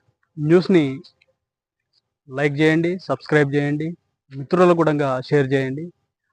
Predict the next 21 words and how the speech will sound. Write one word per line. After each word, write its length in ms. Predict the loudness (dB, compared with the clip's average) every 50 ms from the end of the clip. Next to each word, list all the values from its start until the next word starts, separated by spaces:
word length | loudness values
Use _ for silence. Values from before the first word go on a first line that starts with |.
| _ _ _ _ -2
ఆదరించండి. 680 | -2 0 2 2 2 0 0 -2 -4 -6 -6 -8 -12 -14 -16 _ _ _ _ _ _ _ _ _ _ _ _ _ _ _ _ _ _ _ _ _ _ _ _ _ _ _ _ _ _ _ _ _ _ _ _ _ _ _ _ _ _ _ _ -6
అలాగే 440 | -4 -2 0 2 2 4 4 2 2
ఈరోజు 640 | 2 2 4 6 6 6 4 4 2 -2 -2 -4 -8 -14 _ _ _ _ _ _ _ _ _ _ _ _ _ _ _ _ _ _ _ _ _ _ _ _ _ _ _ _ _ _ _ _ _ 4
ఆర్ 200 | 4 4 4 2
కృష్ణయ్య 360 | -2 -2 0 2 2 2 2
గారు, 260 | 0 -2 -4 -6 -10 _ _ _ _ _ _ _ _ _ _ _
ఒక 120 | -10 -10 -6
బీసీ 340 | 0 2 2 4 4 6
వాదాన్ని 360 | 8 8 8 8 8 6 4 4
ఎత్తుకున్నటువంటి 560 | 2 2 2 2 2 2 2 -2 -2 0 0
ఒక 180 | -2 -2 -2
మనిషి 340 | -2 -2 -2 -2 -2 0 -2
ఎవరైనా 320 | -2 -2 -2 -4 -4 -4 -4
ఉన్నారు 400 | -6 -4 -6 -6 -6 -8 -10 -12 -18 _ _ -14
అని 140 | -12 -10
అంటే 300 | -10 -10 -10 -12 -12 -14 -16 -20 _ _ _ _ _ -20 _ _ _ -2
ఆర్ 160 | 0 0 0 0
కృష్ణయ్య 360 | -4 -10 -12 -14 -14 -14 -14 -14
గారు. 160 | -14 -16 -18 -20 _ _ -16 -14 -14 -12 -10 -6 -4 2 6
బీసీల 340 | 8 8 8 8 8 8 8
కోసం 520 | 10 10 8 8 8 4 2 2 -2 -6